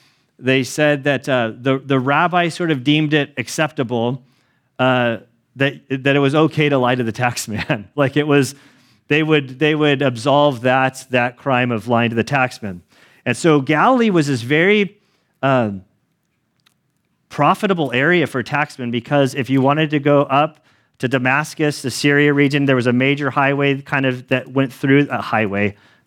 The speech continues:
uh, our terminology, there was a major, uh, path that you could walk through. And, and so it was sort of, a lot of people came and went, and so they could harvest a lot of money. And so, uh,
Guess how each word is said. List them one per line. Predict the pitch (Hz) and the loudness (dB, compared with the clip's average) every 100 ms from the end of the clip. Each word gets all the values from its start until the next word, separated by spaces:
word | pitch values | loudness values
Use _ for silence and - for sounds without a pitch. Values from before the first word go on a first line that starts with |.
| _ - | _ -18
uh, | 73 | -8
our | 101 120 117 | 0 2 2
terminology, | 135 123 117 113 110 113 101 _ _ | -2 -2 2 2 2 0 -2 _ _
there | 131 | 0
was | 139 131 | 2 0
a | |
major, | 131 135 139 139 131 - - | 0 0 -2 -4 -4 -10 -16
uh, | 131 | -16
path | - - 151 113 95 - 131 | -14 -4 -2 -2 -6 -14 -10
that | 131 | -6
you | 117 | -4
could | 127 | -4
walk | 110 117 110 - | -2 2 2 0
through. | - 98 92 - _ _ _ | -8 -8 -8 -12 _ _ _
And, | 131 131 127 123 117 113 _ _ _ | 0 2 2 0 -2 -6 _ _ _
and | 131 131 | -4 -2
so | 160 | 0
it | 147 | 2
was | 139 139 | 0 0
sort | 156 156 | 0 2
of, | 165 | 2
a | 151 | 2
lot | 131 135 156 | 2 2 0
of | 151 | -2
people | 151 147 131 | -4 -4 -6
came | 147 143 | -4 -2
and | 127 120 | -2 0
went, | 160 240 147 | 2 0 -4
and | 117 | -6
so | |
they | 123 117 | -2 -2
could | 117 | 0
harvest | 131 131 131 131 | 0 0 -2 0
a | |
lot | 117 117 | 2 2
of | 107 | 2
money. | 123 123 113 92 - _ _ _ _ _ _ _ | 0 0 0 -4 -10 _ _ _ _ _ _ _
And | 110 110 | -6 -6
so, | 107 127 120 110 - - - _ _ | -2 0 2 2 -2 -20 -20 _ _
uh, | 113 110 107 104 104 | -6 -4 -4 -4 -6